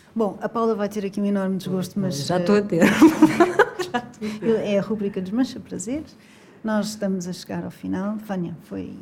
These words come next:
Speaker 1: incrível. Obriga-, obrigada pela tua paciência e pela tua generosidade.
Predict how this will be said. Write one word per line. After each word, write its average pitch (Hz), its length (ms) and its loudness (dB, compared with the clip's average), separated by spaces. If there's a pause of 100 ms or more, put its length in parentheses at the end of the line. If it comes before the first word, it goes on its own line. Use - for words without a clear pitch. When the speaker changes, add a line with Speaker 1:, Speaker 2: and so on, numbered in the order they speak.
Speaker 1:
incrível. 202 680 -4
Obriga-, 170 460 -8
obrigada 190 500 -4
pela 180 180 -10
tua 185 140 -10
paciência 160 600 -8 (200)
e 165 60 -8
pela 170 220 -10
tua 185 180 -10
generosidade. 165 680 -8